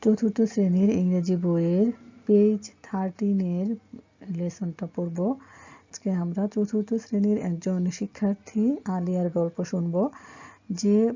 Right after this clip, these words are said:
পড়াশোনার পাশাপাশি তার স্কুলের একজন খুদে ডাক্তার। এই লেসনটাকে আমি যেভাবে সাজিয়েছি, আমি এখানে প্রথমেই ওয়ার্ড মিনিংগুলো লিখে দিয়েছি,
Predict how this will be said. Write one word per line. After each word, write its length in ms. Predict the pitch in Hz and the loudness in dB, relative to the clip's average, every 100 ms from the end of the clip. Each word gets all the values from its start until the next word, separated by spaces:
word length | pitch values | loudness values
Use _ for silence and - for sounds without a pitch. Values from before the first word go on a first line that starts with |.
| - | 2
পড়াশোনার 480 | 196 202 220 208 | 2 2 0 0
পাশাপাশি 680 | 202 180 - 175 170 - 202 | 0 -4 -4 -6 -6 -2 -2
তার 260 | 226 180 170 | -2 -4 -6
স্কুলের 520 | - - 196 196 202 | -8 -6 -4 -2 -2
একজন 440 | 185 170 - 214 277 - _ | -2 -4 -4 -2 -4 -8 _
খুদে 300 | _ 202 180 | _ -6 -4
ডাক্তার। 400 | 180 165 - - 165 _ _ _ _ - - | -4 -6 -8 -10 -12 _ _ _ _ -20 -8
এই 140 | 190 196 | -2 0
লেসনটাকে 540 | 196 196 202 208 208 | 2 2 0 2 2
আমি 600 | 196 180 180 180 180 175 | 2 4 2 2 0 -2
যেভাবে 520 | 160 190 185 196 185 196 | 0 0 2 0 2 0
সাজিয়েছি, 760 | - 165 175 165 165 196 196 | 0 0 0 0 -2 -2 0
আমি 180 | 185 185 | 0 0
এখানে 220 | 185 190 | 0 -2
প্রথমেই 760 | 180 196 - 220 208 196 180 254 - - | 0 -2 0 2 4 4 2 0 -2 -8
ওয়ার্ড 280 | 185 185 180 | -2 0 0
মিনিংগুলো 680 | 185 190 196 196 196 196 196 | 0 2 2 4 2 2 0
লিখে 260 | 175 170 | 0 -2
দিয়েছি, 560 | 160 170 165 - 190 269 | -2 -2 -2 -4 -2 -2